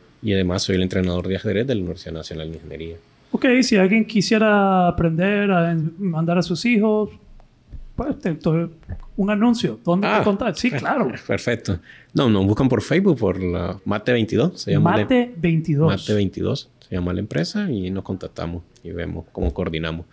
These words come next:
Speaker 2: Mate veintidós.
Speaker 1: Nosotros todo lo hacemos en línea, absolutamente todo.
Speaker 2: ¿Ah, sí?
Speaker 1: Todo, todo, todo en línea.
Speaker 2: ¿En Zoom?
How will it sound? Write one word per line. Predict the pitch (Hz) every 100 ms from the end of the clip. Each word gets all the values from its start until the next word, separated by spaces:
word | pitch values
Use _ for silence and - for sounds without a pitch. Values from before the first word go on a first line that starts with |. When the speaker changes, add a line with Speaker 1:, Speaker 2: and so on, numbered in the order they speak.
| -
Speaker 2:
Mate | 170 196
veintidós. | 180 170 156 135 120 - -
Speaker 1:
Nosotros | 107 110 113
todo | 135 143
lo | 120
hacemos | - 110 113 107 - -
en | 92 92
línea, | 120 151 143 _ _ _ _ 123
absolutamente | 90 - 90 85 92 90 90
todo. | - 92 85
Speaker 2:
¿Ah, |
sí? | 82 143
Speaker 1:
Todo, | 381 110 90
todo, | 98 92 85
todo | 90 90
en | 87
línea. | 85 87 -
Speaker 2:
¿En | 165
Zoom? | - 233 302